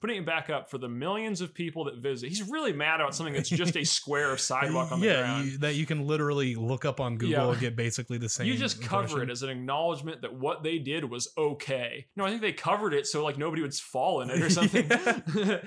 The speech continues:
Speaker 1: <laughs> "Thankfully, I didn't have to pay to do this." Yeah, fucking course you didn't. It's on the fucking sidewalk. Otherwise, I would have requested my money
Speaker 2: This
Speaker 1: back.
Speaker 2: dude's so mad for no reason.
Speaker 1: Yeah.
Speaker 2: He's like, "I was on a road trip and this is the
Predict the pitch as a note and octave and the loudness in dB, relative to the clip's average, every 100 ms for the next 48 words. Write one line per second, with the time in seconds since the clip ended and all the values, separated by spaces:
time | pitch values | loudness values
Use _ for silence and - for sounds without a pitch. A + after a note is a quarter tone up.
0 | C4+ A#3 - G#3 B3+ - F3+ E3+ C3 F#3+ | -12 -14 -4 -2 -2 -2 0 0 0 -2
1 | F3+ F#3+ F3+ D3 - G3 G#3+ E3 C3 G3+ | -2 -2 -4 -6 -2 0 0 -2 -2 -2
2 | C#3+ B2 E3+ A#3 F#3 D4+ D4+ C4+ E4 F#4 | 0 -2 0 0 2 -2 -2 0 2 2
3 | C#4 A#3 C4+ C#4 D#4 D#4 D4+ D4 D4+ - | 2 2 2 4 4 4 2 2 2 0
4 | C#4+ D4 A#3+ C#3 C3 - B3 C#4 B3 D#3+ | 2 2 4 2 0 -6 -18 -18 -6 0
5 | F#3 G#3 F#3+ F3+ F3 D#3+ F#3 F3 D#3+ - | 2 2 2 2 0 2 2 0 -2 -2
6 | E3+ D#3+ - D3+ D3+ C3+ C#3+ D#3+ C3 A#3+ | -2 -2 -2 -2 -2 -2 -2 0 2 2
7 | - C#4+ A3 - G#3 G3 F3 E3+ E3 F3 | 2 0 0 2 4 4 4 2 0 0
8 | D3 B2+ C#3 C3 A2+ A2+ A2 G#2+ C3 - | 2 2 2 0 0 -2 -2 -4 -6 -8
9 | - B2 F#3+ A3+ - G#3+ B3 D4 A#3 A3 | -6 -2 0 0 0 2 2 2 2 0
10 | G3 F3 F#3+ E3+ F3 E3+ F#3 F#3+ F3 D#3 | 0 0 0 0 0 0 0 0 0 0